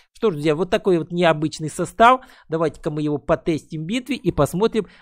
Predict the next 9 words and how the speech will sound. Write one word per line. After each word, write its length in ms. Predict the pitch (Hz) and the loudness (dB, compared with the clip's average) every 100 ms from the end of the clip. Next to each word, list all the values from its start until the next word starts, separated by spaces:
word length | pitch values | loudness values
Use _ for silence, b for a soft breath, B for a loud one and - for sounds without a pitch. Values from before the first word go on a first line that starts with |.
| B | B
насколько 540 | 139 - 196 202 156 | -10 -6 -4 -2 -4
будут 320 | 127 143 135 | -6 -6 -10
хороши 400 | - 139 131 - | -8 -6 -6 -10
наши 280 | 139 139 - | -6 -6 -6
герои 460 | 131 165 240 262 - b | -6 -4 -2 -6 -8 b
и 80 | - | -12
насколько 460 | 131 120 196 202 135 | -8 -6 -8 -8 -8
будут 260 | 127 135 | -8 -8
хороши 600 | - 123 120 120 - 165 | -4 -2 -2 -4 -4 -4